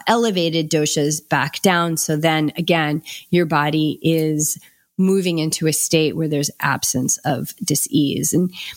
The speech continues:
a long time ago, I watched this documentary called The Gerson Method. Um, Gerson, Charlotte, I think her name is Charlotte Gerson. And they were talking about, uh, um, it was about c-, cancer primarily. And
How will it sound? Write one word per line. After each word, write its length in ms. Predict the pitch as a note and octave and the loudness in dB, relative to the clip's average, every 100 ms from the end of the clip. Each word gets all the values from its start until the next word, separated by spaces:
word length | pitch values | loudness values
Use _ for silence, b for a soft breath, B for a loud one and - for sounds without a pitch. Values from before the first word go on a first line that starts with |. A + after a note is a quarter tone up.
| B B - | B B 0
a 60 | G3 | 2
long 500 | G3 G#3+ G#3+ B3 D4 | 2 2 2 2 0
time 260 | - G3 | 0 0
ago, 300 | F#3 F3 D#3 | 2 2 2
I 140 | D3 D3 | 2 0
watched 440 | D#3 D3+ D#3+ - | 0 0 -2 -2
this 200 | F#3 - | -2 0
documentary 960 | E3+ D#3 - D#3+ D#3 D#3 - D#3 C#3 A#2+ | 0 0 0 2 2 0 0 2 2 0
called 340 | - D#3+ D3+ | 0 0 0
The 160 | D#3 D3 - | -2 -4 -2
Gerson 560 | D3+ D#3+ - A3 A3+ | 0 2 2 2 4
Method. 680 | A3+ A#3 - C#4 C#4+ D4 C#4 - - | 2 -2 0 2 2 0 -4 -6 -2
Um, 440 | E3 D#3 D3+ D3+ - | 0 2 -2 -6 -6
Gerson, 360 | - D#3 - - | -4 -2 -2 -2
Charlotte, 440 | - G3+ G#3+ A#3 | 0 0 0 -2
I 40 | - | -4
think 160 | G#3+ | -2
her 80 | A#3 | 0
name 140 | G3+ D#3+ | 2 0
is 80 | |
Charlotte 400 | - F#3+ G3+ - | 0 0 0 0
Gerson. 320 | - F3 - D#3 B B B B - | 0 0 0 -2 B B B B -2
And 260 | F#3+ F#3 F#3 | 0 2 2
they 60 | |
were 80 | F#3 | 0
talking 360 | F#3 A3 A3 F#3+ | 0 0 2 0
about, 360 | E3+ E3 D#3+ | 2 0 2
uh, 120 | D3+ - | 0 -2
um, 540 | E3 D#3 D3+ D#3+ F#3 - | -2 0 0 0 -2 0
it 60 | |
was 100 | G3 | 2
about 240 | G#3+ C4+ - - - | 2 0 -2 -8 -18
c-, 200 | - - | -12 -4
cancer 420 | - G#3+ G3 D3+ | 2 2 2 -2
primarily. 840 | - E3 E3+ E3 E3 D3 B2 C3 - | 2 2 2 2 2 2 0 -2 0
And 500 | E3+ D#3+ D#3 D#3 | 0 2 2 2